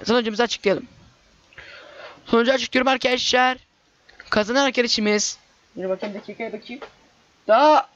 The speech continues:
söylemeyelim arkadaşlar, daha... Bir buçuk dakika olmuş ya. Şimdi söylenir mi hiç? Birazdan söyleyeceğiz onu.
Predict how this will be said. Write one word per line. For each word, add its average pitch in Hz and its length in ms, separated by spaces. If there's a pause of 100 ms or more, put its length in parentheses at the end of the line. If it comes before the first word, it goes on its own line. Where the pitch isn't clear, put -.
(180)
söylemeyelim 254 560
arkadaşlar, 226 300
daha... 226 280 (300)
Bir 622 100
buçuk - 180
dakika 233 220
olmuş 190 380
ya. 170 80 (440)
Şimdi 190 220
söylenir 226 300
mi 311 180
hiç? - 240 (1400)
Birazdan 214 500
söyleyeceğiz 151 500
onu. - 120